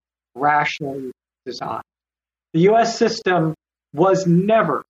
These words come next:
intentionally designed. It is, in fact, an accident of history. The reason why we have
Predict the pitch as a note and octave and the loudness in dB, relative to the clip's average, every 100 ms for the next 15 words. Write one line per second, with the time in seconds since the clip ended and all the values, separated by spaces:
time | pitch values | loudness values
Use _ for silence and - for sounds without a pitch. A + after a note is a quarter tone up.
0 | _ _ D#3 E3+ E3+ D3+ - D3 C#3 C3+ | _ _ -6 -4 -4 -6 -8 -10 -10 -10
1 | - _ - B2+ D3+ A2 - _ _ _ | -12 _ -12 -4 -2 -2 -10 _ _ _
2 | _ D3+ D3+ G3 F#3+ G#3+ F3+ F3+ D3+ C3 | _ -4 0 2 0 -4 -4 -2 0 -2
3 | B2+ _ _ _ _ - E3+ F3 E3+ E3+ | -6 _ _ _ _ -6 -4 -4 -4 -4
4 | E3+ - D#3 C#3 - _ _ - B2+ - | -4 -8 -8 -8 -14 _ _ -20 -12 -6
5 | G#3 - - E3+ - _ _ _ _ _ | -6 -8 -14 -16 -18 _ _ _ _ _
6 | - D3+ C#3+ G3 A#3+ A#3+ B3 A3 G3+ G3 | -6 -4 0 0 0 -2 -4 0 2 2
7 | G3+ F#3 F#3+ E3+ D#3+ A2+ | 2 -2 -4 -2 -2 -2